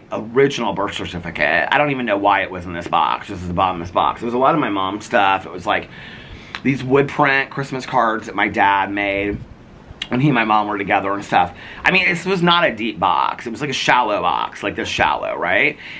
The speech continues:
And at the bottom of it, I found, like, my original birth certificate. I was like, "Oh my God, I can't, <laughs> I can't believe," I mean, I have a copy, but I was like, "I can't believe I have the original birth certificate." So I found that, but then I found this journal, and, um, the journal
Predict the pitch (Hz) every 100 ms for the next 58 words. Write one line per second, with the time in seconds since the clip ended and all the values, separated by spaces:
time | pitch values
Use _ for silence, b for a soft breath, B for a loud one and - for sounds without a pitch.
0 | B 143 151 139 143 214 147 120 117 113
1 | 113 107 104 101 95 110 110 113 - 101
2 | 98 110 110 98 87 87 - 87 82 82
3 | 71 67 - 127 120 104 - 143 101 117
4 | 85 120 82 - B B B B - -
5 | - - - - 107 131 143 120 - 113
6 | 95 87 95 98 104 90 90 139 120 107
7 | 95 92 87 87 98 101 87 95 98 -
8 | - 85 - 69 58 B B B B B
9 | B - 165 175 170 180 165 165 202 311
10 | 262 175 139 - 117 107 85 62 65 -
11 | - 120 123 120 117 123 113 - 117 107
12 | 95 92 101 - - - - - - -
13 | - - B B B B 123 143 - 156
14 | 170 180 175 180 175